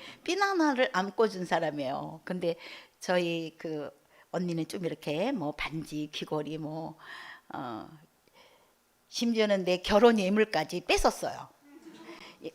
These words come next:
아, 뺏은 건 아니죠. "아, 이거 너무 좋다. 나 이거 너무 좋다. 나 한 번만 해봤으면 좋겠어." 막 이러니까 내가 줬어요. <laughs> 예, 그런데,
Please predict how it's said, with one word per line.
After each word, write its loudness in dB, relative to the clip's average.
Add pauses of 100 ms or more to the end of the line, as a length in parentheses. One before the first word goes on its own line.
(140)
아, 8
뺏은 4
건 10
아니죠. 0
"아, 4
이거 2
너무 6
좋다. 0
나 6
이거 4
너무 2
좋다. -14 (280)
나 4
한 0
번만 6
해봤으면 4
좋겠어." 0
막 10
이러니까 6
내가 8
줬어요. 2 (240)
<laughs> -2
예, 2
그런데, 4